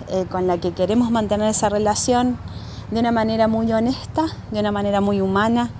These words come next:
comentarles qué es lo que nosotros queremos conservar de esa relación y preguntarle también al otro, porque es la única manera de conocer cuál es el mundo que el otro está viviendo,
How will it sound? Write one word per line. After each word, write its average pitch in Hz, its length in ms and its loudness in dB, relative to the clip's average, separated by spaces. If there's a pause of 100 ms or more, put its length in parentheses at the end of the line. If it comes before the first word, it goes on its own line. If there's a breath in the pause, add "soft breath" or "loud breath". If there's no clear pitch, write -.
(420 loud breath)
comentarles 185 580 2
qué 202 400 4
es - 260 -2 (140)
lo 190 120 0
que 190 120 0
nosotros 190 400 -2
queremos 226 400 0
conservar 190 580 -2
de 190 100 -2
esa 202 220 -2
relación 196 680 -2 (720 loud breath)
y 269 80 -2
preguntarle 320 600 2
también 208 340 0
al 202 140 0
otro, 190 320 0
porque 190 220 -4
es 233 40 2
la 240 80 2
única 240 240 2
manera 208 360 2
de 196 140 2
conocer 190 520 0
cuál 190 160 0
es 190 100 -2
el 190 80 2
mundo 196 320 2
que 190 60 -4
el 185 80 0
otro 185 160 -2
está 185 220 -2
viviendo, 196 580 4